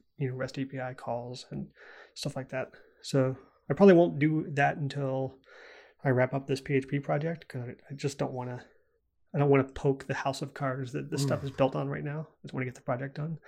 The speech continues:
Speaker 2: Yeah.
Speaker 1: But maybe, maybe this summer, you know, early July, I'll have a chance to play with that and see if I can get my dev server out of my office.
Speaker 2: Very cool. See, that's one of those things that's new to nineteen that I've paid almost no attention to because it doesn't have any F M perception impact whatsoever.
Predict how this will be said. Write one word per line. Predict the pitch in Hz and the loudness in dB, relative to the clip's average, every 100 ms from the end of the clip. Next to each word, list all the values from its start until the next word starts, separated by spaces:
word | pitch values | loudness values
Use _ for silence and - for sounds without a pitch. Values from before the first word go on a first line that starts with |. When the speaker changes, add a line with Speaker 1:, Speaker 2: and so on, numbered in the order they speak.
| - | -2
Speaker 2:
Yeah. | 104 87 - | 0 0 -2
Speaker 1:
But | 147 | 0
maybe, | 131 127 156 | 0 0 0
maybe | 135 127 | 0 0
this | 127 - | -4 -6
summer, | 135 127 127 123 _ 277 | -6 -6 -8 -10 _ -20
you | - - | -18 -12
know, | 131 | -8
early | 135 127 | -6 -6
July, | 127 127 123 127 123 _ _ - - - - - _ _ - | -6 -4 -4 -6 -10 _ _ -20 -20 -20 -20 -20 _ _ -4
I'll | 139 | -4
have | 127 131 | -2 -6
a | |
chance | - 143 - | -4 -6 -4
to | 147 139 - _ _ _ _ - | -8 -8 -12 _ _ _ _ 0
play | 151 | 6
with | 139 135 | 6 6
that | 135 139 | 0 -2
and | |
see | - | -8
if | - | -6
I | 139 | -6
can | 139 | -4
get | 147 | -6
my | 147 143 | -6 -6
dev | 139 | -6
server | - 151 147 151 | -8 -8 -8 -4
out | 147 139 | 0 0
of | 175 - | -2 -10
my | 160 | -10
office. | 170 - - - - - _ _ _ _ - | -10 -12 -12 -14 -16 -20 _ _ _ _ -4
Speaker 2:
Very | 110 104 104 | 2 2 2
cool. | - 170 165 _ | -4 -10 -10 _
See, | - 135 | 0 4
that's | 143 143 | 6 6
one | 143 | 6
of | 127 | 6
those | 120 110 | 4 2
things | - 117 107 107 | 0 0 0 -2
that's | 101 - - | -2 -4 -6
new | 101 107 135 151 | -2 2 4 6
to | 135 | 4
nineteen | 123 123 117 123 113 107 | 4 2 0 -4 -4 0
that | 104 | 0
I've | 98 | 0
paid | 117 107 | 0 0
almost | 113 135 139 120 127 | 2 4 4 4 2
no | 117 | 0
attention | 104 123 117 113 107 95 | 0 0 -2 -2 -4 -6
to | - 104 95 | -4 -4 -4
because | 104 120 107 | -4 -2 -2
it | 104 | 2
doesn't | 120 117 123 | 2 2 0
have | 110 104 - | 2 2 2
any | 123 120 120 | -2 0 0
F | 117 110 | 0 2
M | 107 98 | 0 -2
perception | - 110 - 104 | 0 2 2 -4
impact | 98 92 104 92 | -6 -2 -2 0
whatsoever. | 104 90 98 87 82 - | -2 -4 -2 -2 -2 -8